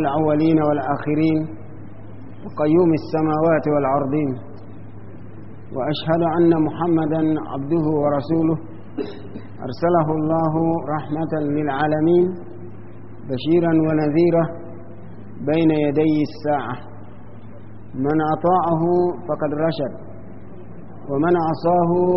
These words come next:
فلا يضر إلا نفسه، ولا يضر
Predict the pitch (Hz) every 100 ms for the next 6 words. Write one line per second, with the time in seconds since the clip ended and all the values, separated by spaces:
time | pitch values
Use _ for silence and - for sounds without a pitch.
0 | 180 - 156 165 165 151 165 156 160 156
1 | 170 156 147 143 151 139 - 135 - -
2 | - - - - - - - 139 156 151
3 | 147 147